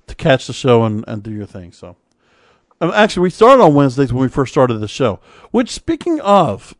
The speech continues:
and this is before I do the predictions here, I have to make a mention of this. Yesterday, I did, uh, I was looking through some, I was doing a search for Wrestling is Real podcast just to see how we rank.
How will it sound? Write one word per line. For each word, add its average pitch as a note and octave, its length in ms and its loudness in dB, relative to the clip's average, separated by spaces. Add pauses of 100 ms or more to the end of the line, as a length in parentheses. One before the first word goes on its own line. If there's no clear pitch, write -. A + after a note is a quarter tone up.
(160)
and C#3+ 160 0
this E3+ 160 -4
is A#3+ 80 -8
before G#3 300 2
I F3+ 60 4
do D#3+ 100 0
the D3+ 120 -2
predictions C#3+ 540 -4
here, G#2+ 300 -6 (880)
I E3 80 2
have C#4 160 4
to D4+ 80 -8
make B3+ 160 0
a G#3+ 60 0
mention F#3+ 280 -2
of C#3 100 -2
this. B2 360 0 (1400)
Yesterday, E3+ 800 0 (180)
I D#3+ 180 0
did, G#3 360 -4 (1040)
uh, D3 60 -8
I C#3+ 200 -6
was E3 220 -4
looking B3 380 -4
through F3 560 -2 (1000)
some, E3+ 320 -8
I F3 80 0
was D#3+ 100 0
doing B3+ 200 0
a D#3+ 100 0
search E3+ 300 0
for D#3 140 -4
Wrestling C#3+ 320 -2
is B2 80 -8
Real B2+ 100 -4
podcast B2+ 540 -4
just C4 180 -6
to A3+ 80 -8
see G3+ 200 -4
how E3 180 2
we C#3+ 160 -2
rank. A#2+ 560 -8